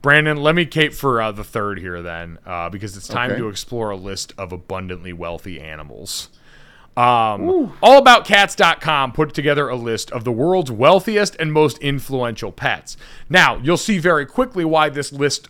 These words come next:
Speaker 1: started to go viral, but essentially what they did was they analyzed the Instagram of pets who have the most followers, likes, and engagement rates, and discovered the top fifty most influential pets.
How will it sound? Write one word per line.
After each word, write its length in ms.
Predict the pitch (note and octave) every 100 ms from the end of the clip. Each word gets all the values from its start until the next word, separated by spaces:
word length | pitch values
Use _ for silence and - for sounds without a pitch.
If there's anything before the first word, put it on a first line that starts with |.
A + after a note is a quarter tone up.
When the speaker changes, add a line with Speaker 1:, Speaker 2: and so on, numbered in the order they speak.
| _
Speaker 1:
started 380 | - C#3+ B2 A2+
to 40 |
go 200 | G#2 G2
viral, 640 | G#2 F#3 G3 C#3+ A2 F#2+ - - -
but 140 | D#3
essentially 440 | E3+ - A#3 A#3 A#3+
what 220 | G3 G3
they 140 | E3+
did 220 | C3+ C#3+ B2+
was 160 | A#2
they 160 | A#2+ C#3
analyzed 600 | C#3+ E3 F#3+ F#3+ F#3 D#3
the 140 | D3
Instagram 600 | C#3+ D3 - D#3+ D3+ D3+ D3
of 100 | -
pets 420 | - G#2+ - - - -
who 80 | D3
have 120 | B2+
the 60 |
most 240 | C3 C3 -
followers, 540 | D#3 D#3 E3 E3+ D3
likes, 320 | C#3+ D3 C#3
and 80 | D#3
engagement 520 | D3 C#3+ B2+ A2 A2+ E2+
rates, 360 | F#2+ F#2 - - - -
and 160 | E3
discovered 420 | E3 D#3 F3+ E3+ D3
the 40 |
top 320 | D3 E3 F3
fifty 240 | F3 E3+ F3+
most 240 | E3 D3+
influential 680 | - D3 - D3+ C#3+ B2+ A#2+
pets. 480 | - G#2 - -